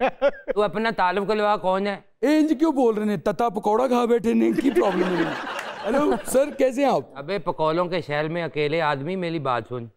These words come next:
Speaker 2: सर, मैं आपको कास्ट करने आया हूँ।
Speaker 1: अले।
Speaker 2: आपको पता नहीं, मीरा जी के साथ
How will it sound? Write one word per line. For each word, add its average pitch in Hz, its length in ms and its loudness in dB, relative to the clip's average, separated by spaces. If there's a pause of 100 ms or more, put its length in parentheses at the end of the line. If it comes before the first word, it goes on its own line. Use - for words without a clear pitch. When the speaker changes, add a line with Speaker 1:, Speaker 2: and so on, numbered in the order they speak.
(120)
Speaker 2:
सर, 302 240 2
मैं 311 140 0
आपको 294 200 0
कास्ट 254 400 0
करने 262 260 2
आया 240 160 4
हूँ। 185 400 0 (120)
Speaker 1:
अले। 196 480 0
Speaker 2:
आपको 247 340 2
पता 269 280 0
नहीं, 294 120 4
मीरा 262 300 6
जी 247 140 -2
के 262 120 2
साथ 254 260 2